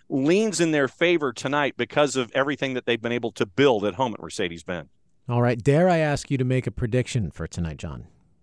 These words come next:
Speaker 1: Oh, it's, it's going to a game three. Come on. <laughs> You know, you know this. I, I, I've, I've got to look at this team and, and what we've seen from them.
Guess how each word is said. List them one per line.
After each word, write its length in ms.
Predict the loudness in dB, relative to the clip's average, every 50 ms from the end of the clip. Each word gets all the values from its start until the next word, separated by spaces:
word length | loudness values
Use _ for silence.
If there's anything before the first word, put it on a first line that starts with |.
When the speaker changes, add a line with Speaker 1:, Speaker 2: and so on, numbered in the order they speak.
| _ _ 0
Speaker 1:
Oh, 160 | 2 2 2
it's, 120 | 0 -2
it's 160 | -4 -4 0 2
going 220 | 4 4 4 4
to 100 | 4 2
a 60 | 0
game 260 | 0 -2 -4 -4 -4
three. 320 | -4 -2 0 2 2 2 0
Come 220 | -2 -2 0 0
on. 200 | 0 0 0 -2 -4
<laughs> 40 | -4 -4 -2 -2 0 0 2 2 2 0 0 2 2 0 0 0 0
You 120 | -2 -2 0 2
know, 100 | 2 0 0
you 280 | 0 -4 -8 -18 -8 _
know 180 | 2 4 4 4
this. 300 | 4 4 2 2 2 0
I, 140 | 0 2 2 2 2 2 2
I, 300 | 2 2 2 2 2 2
I've, 160 | 2 2 0 -2
I've 220 | 0 0 0 0 2
got 240 | 2 2 2 2
to 80 | 0 0
look 220 | 2 2 2 2
at 80 | 0 -4
this 180 | -2 -4 -4 -4
team 340 | -4 -4 -2 -2 0 -2
and, 100 | -2 -2
and 160 | -2 -2 0 2
what 160 | 2 2 4
we've 160 | 2 0 -2
seen 320 | -4 -2 -2 -2 -2 -2
from 360 | -2 0 2 2 2 2 2 2
them. 260 | 2 2 2 2